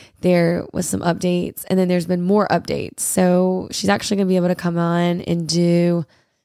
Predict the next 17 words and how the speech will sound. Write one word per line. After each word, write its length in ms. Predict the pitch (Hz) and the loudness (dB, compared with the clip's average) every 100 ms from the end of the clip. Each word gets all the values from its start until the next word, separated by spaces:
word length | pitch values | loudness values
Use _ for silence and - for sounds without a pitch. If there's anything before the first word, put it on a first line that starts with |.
| _ - | _ -14
like, 140 | 180 | -8
a 60 | 170 | -6
final 380 | - 175 226 175 | -2 0 0 0
one. 220 | 160 - | -4 -6
It's 140 | - | -4
not 140 | 180 185 | -4 -2
gonna 140 | 175 | 0
be 100 | 170 | 0
an 80 | - | 0
update 380 | - - 170 - | -4 -2 -2 0
and 80 | |
then 120 | 160 - | -2 -2
an 180 | - | -4
update. 280 | - - - | -4 -4 -6
It's 100 | - | -6
gonna 180 | 180 170 | -2 0
be 240 | 160 160 | 0 -2